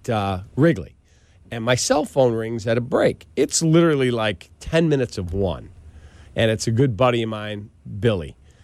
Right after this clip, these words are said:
And Billy says, "Hey, man, I need a big favor.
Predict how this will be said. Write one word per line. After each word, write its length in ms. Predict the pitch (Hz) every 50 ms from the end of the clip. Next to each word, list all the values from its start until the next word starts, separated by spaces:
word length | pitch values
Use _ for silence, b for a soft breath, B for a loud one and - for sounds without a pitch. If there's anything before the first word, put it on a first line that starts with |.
| b b b b - -
And 340 | 127 123 120 120 113 107
Billy 280 | 92 135 143 147 143 131
says, 220 | 143 - 135 120 104
"Hey, 120 | 143 139
man, 220 | 135 135 131 127 123
I 80 | 120
need 220 | 127 131 131 131 123
a 60 | 104
big 560 | 87 92 - - 131 127 127 127 123 117 104
favor. 540 | - - - 135 123 120 117 95 85 73